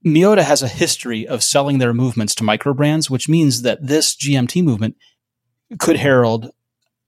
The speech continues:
a plethora of fantastic micro brand G M T watches,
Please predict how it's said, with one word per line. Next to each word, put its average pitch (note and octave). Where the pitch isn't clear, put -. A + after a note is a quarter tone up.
a C3
plethora D#3
of A#2
fantastic B2
micro B2
brand A2+
G A2+
M G#2+
T A#2
watches, G2+